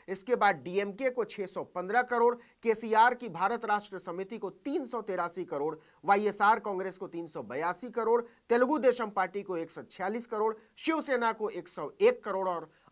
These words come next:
आम आदमी पार्टी को चौरानवे करोड़ रुपए मिले इलेक्टोरल बॉन्ड से। आपको हैरानी होगी यह जानकर कि सीपीएम इकलौती ऐसी राष्ट्रीय पार्टी है जो चुनावी बॉन्ड के जरिए चंदा स्वीकार ही नहीं करती।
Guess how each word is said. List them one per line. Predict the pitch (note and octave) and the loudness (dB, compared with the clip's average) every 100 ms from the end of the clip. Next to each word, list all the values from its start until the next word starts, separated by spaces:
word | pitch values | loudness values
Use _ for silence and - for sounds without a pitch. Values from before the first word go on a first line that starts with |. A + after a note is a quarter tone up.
| - | 6
आम | C4+ B3 | 8 8
आदमी | F#3+ E3 | 4 2
पार्टी | D#3 C#3+ E3 | -4 -6 -6
को | E3 G3 | -10 -12
चौरानवे | - E3+ D3 D3+ E3 F#3 | -8 -4 0 0 -2 -6
करोड़ | B2+ A2 | -8 -12
रुपए | G2+ - | -14 -16
मिले | D2 - _ _ - | -18 -20 _ _ -4
इलेक्टोरल | E3+ E3+ D3 B2+ G#2+ | -4 -4 -8 -8 -10
बॉन्ड | D2+ D2+ | -16 -20
से। | _ _ _ _ _ _ B2 | _ _ _ _ _ _ -4
आपको | D#3 F3+ | -2 -2
हैरानी | D#3+ E3+ F#3+ C4 | 0 2 2 2
होगी | A3+ F#3 | -2 -2
यह | E3+ C#3 | -4 -4
जानकर | B2+ A#2 A2+ A2 _ _ _ | -4 -8 -12 -18 _ _ _
कि | A#3 | -8
सीपीएम | A#3 B3 B3+ C4 D4 D4 | -6 -4 -6 -4 -2 -2
इकलौती | C4+ A#3 A#3 A#3+ C4+ D4+ | -2 2 4 4 2 0
ऐसी | B3+ B3 G#3+ | 0 0 0
राष्ट्रीय | G3+ - G3+ G#3+ | 0 -4 -6 -6
पार्टी | G#3 E3 D#3+ D3+ | -2 -4 -4 -10
है | B2 A#2+ _ _ | -10 -14 _ _
जो | A3 | -2
चुनावी | A#3 A#3+ G#3+ G#3 C4 | 0 0 2 2 2
बॉन्ड | F#3+ G3 G3 | 0 2 0
के | F3+ | -4
जरिए | D3+ C#3+ F3+ | -6 -4 -6
चंदा | F3+ D#3 C#3 E3+ | -8 -8 -8 -8
स्वीकार | E3 - A#2+ C#3 C#3+ | -10 -14 -10 -6 -6
ही | A#2+ | -6
नहीं | F#2 | -14
करती। | - - _ | -20 -20 _